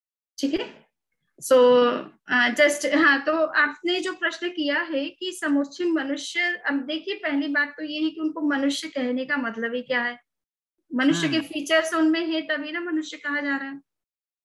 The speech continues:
Speaker 1: समझ में आया ना? तो सारी म-, वो, अ,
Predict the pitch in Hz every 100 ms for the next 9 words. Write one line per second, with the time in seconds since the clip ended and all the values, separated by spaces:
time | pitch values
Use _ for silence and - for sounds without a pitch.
0 | _ _ _ - 262 277 320 294 294 960
1 | - _ _ _ 294 285 302 285 330 320
2 | 285 277 277 311 311 -